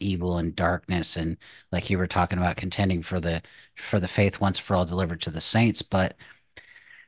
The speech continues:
what I, what I saw is that people, people really appreciate that, and, and the people that love the word,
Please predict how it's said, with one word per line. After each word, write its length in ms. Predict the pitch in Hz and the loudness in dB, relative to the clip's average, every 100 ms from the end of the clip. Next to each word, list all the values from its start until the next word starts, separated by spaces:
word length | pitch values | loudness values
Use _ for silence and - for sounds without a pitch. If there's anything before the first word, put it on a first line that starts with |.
| _ _ _ - | _ _ _ 2
what 160 | 156 | 6
I, 100 | 107 - | 6 8
what 140 | 156 | 10
I 120 | 143 | 10
saw 380 | 104 - 165 180 | 8 10 10 12
is 200 | 127 117 | 10 8
that 240 | 123 110 - - - - | 6 6 4 -2 -2 -6
people, 600 | - 202 208 165 123 - _ - | 6 6 8 8 8 4 _ -4
people 640 | - 185 185 151 113 101 | 6 6 8 8 8 6
really 500 | 101 143 165 123 107 | 8 10 10 10 8
appreciate 800 | - - 131 147 - 98 90 - | 4 4 6 6 6 6 4 2
that, 380 | 92 87 90 - | 4 6 4 2
and, 380 | 101 98 98 - | 2 4 4 2
and 440 | - 104 101 101 - | 2 6 6 4 -2
the 120 | - | -4
people 340 | - 151 151 104 | 4 6 6 6
that 220 | 104 98 | 6 6
love 360 | 104 113 113 | 6 8 6
the 120 | 98 90 | 2 2
word, 600 | 90 120 101 87 82 | 6 6 6 4 0